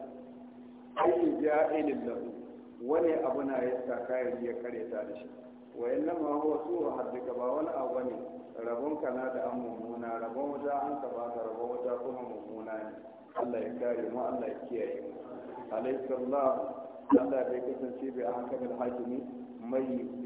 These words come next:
mai wato kyautace hukunci cikin masu hukunci ba.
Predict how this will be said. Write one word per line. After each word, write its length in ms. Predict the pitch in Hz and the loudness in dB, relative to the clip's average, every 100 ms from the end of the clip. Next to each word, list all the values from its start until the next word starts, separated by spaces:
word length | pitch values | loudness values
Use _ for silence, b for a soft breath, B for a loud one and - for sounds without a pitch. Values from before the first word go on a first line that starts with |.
| 143 | -2
mai 640 | 123 131 131 127 117 110 - - - 123 | -2 0 0 -2 -4 -6 -8 -14 -14 -2
wato 680 | 120 117 117 117 117 113 - | 2 4 2 0 -2 -4 -2
kyautace 440 | 135 135 131 - | 0 0 -2 -6
hukunci 560 | 120 123 139 135 - 127 127 | -6 -4 -2 -2 -4 -8 -8
cikin 200 | 135 127 | -6 -4
masu 260 | 120 117 | -4 -4
hukunci 480 | 117 117 123 - 113 | -4 -4 -6 -6 -6
ba. 240 | 107 113 | -4 -4